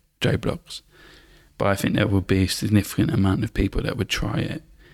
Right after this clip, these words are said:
And like all the food bo-, bus-, food box businesses and delivery businesses, it's just how good your marketing is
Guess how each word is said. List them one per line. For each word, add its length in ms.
And 180
like 240
all 100
the 80
food 260
bo-, 200
bus-, 320
food 420
box 260
businesses 520
and 180
delivery 260
businesses, 600
it's 160
just 160
how 220
good 260
your 80
marketing 560
is 260